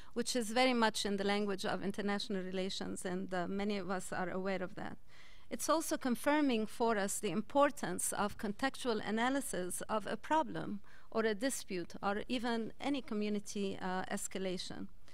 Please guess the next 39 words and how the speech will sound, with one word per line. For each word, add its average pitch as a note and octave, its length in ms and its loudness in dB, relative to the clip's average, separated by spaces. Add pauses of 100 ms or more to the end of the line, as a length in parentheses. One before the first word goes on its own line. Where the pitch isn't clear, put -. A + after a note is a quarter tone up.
(360)
And C4 120 2
also E4+ 280 4
the C#4 100 4
importance B3+ 640 2
of G#3 220 0
the A3+ 80 0
cultural D4 560 0
fluency, C4+ 580 2
and G3+ 160 0
I G3+ 100 -4
underscore A3 580 0
that, F3 360 0
and G3+ 160 -2
competencies G3+ 1040 0 (420)
of G#3+ 220 4
these C4+ 240 4
third A3+ 320 2
parties G#3+ 640 2
in G3+ 140 0
places G#3+ 540 0
where F#3+ 180 0
they F3+ 160 0
work. F3+ 480 -2 (460)
And B3 200 4
the C4 80 6
need D4 280 4
to - 80 4
understand A3+ 720 2
and G3+ 240 0
work A3 320 0
with F#3+ 200 -4
trauma, G#3 520 4 (140)
acknowledging B3+ 760 4
its - 220 -4
impact G3+ 560 -2
on G3+ 240 -2
the G3 80 -4
party's A#3+ 600 0
ability G3 640 0